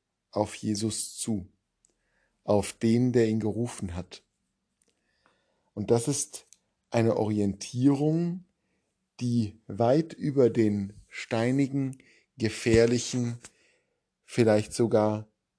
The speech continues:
tödlichen Weg hinausgeht. Die Orientierung an Jesus führt sozusagen dazu,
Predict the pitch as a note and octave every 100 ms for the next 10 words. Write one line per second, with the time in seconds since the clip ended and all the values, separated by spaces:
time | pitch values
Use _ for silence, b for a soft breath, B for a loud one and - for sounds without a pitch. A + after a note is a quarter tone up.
0 | _ - F#3 F#3+ A2+ - F#2 F2 F#2+ F#2
1 | - - _ _ _ _ - G#2+ G#2 G#2
2 | - - - - - _ _ _ _ _
3 | _ b b b b b B2+ B2+ A2+ A#2+
4 | A2 - - F3+ F3+ D3+ G#2 A2 G#2+ G2+
5 | A2 B2 C#3 C#3+ - - - _ _ _
6 | _ _ _ _ _ _ _ _ - -
7 | D3+ F3+ F3+ - C3 - A2 A#2+ A#2 A2+
8 | G2+ G2 - - B2 D3 D3+